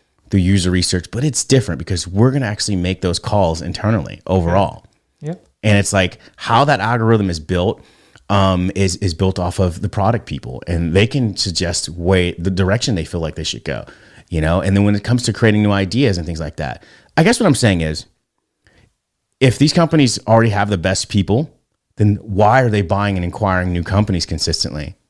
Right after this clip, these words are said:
Speaker 2: Mm-hmm. <laughs> Yeah, it's a good question. Probably, uh, there are many factors, I think. O-, one is to show growth.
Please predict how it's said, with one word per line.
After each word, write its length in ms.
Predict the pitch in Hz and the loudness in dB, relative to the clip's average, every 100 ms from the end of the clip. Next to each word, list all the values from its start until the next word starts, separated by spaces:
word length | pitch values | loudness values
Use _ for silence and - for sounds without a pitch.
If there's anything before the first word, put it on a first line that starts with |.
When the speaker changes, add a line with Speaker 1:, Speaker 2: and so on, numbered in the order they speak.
| _ _ _ - | _ _ _ -8
Speaker 2:
Mm-hmm. 260 | 131 139 143 - 127 | -6 -6 -10 -10 -10
<laughs> 20 | - - _ _ _ - - - 147 - | -10 -16 _ _ _ -20 -16 -16 -16 -12
Yeah, 140 | - | -8
it's 200 | - 156 | -4 -2
a 40 | 170 | 0
good 120 | 190 | -2
question. 380 | - 233 170 135 | -6 -8 -6 -4
Probably, 460 | 143 139 143 131 - - | -2 -2 -4 -6 -12 -8
uh, 240 | 127 117 113 | -6 -4 -4
there 220 | 143 151 | 0 0
are 40 | |
many 220 | 143 160 | 2 2
factors, 400 | 156 123 120 117 | 2 -2 -4 -6
I 80 | 110 | -6
think. 380 | 107 123 120 113 | -10 -10 -10 -8
O-, 220 | 113 - | -8 -6
one 220 | 110 113 113 | -4 -2 -2
is 260 | 110 113 | -4 -6
to 100 | - | -8
show 180 | 113 123 | -2 -2
growth. 440 | 113 123 107 - | 0 0 -2 -6